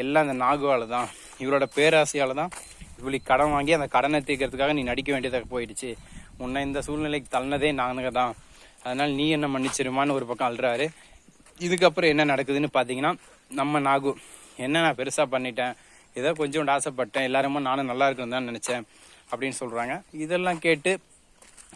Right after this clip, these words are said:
நம்ம மல்லியோட அண்ணா இருக்கார் இல்லையா, அவர் வந்துட்டு கத்துறாரு, "நீ மூடு வாயே, உன்னால தான் இவ்வளோ பிரச்சனை, உன்னால தான் நம்ம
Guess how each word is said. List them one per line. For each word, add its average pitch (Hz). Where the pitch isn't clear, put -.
நம்ம 160
மல்லியோட 143
அண்ணா 139
இருக்கார் 131
இல்லையா, 127
அவர் 139
வந்துட்டு 135
கத்துறாரு, 127
"நீ 139
மூடு 160
வாயே, 143
உன்னால 143
தான் 147
இவ்வளோ 131
பிரச்சனை, 139
உன்னால 139
தான் 147
நம்ம 131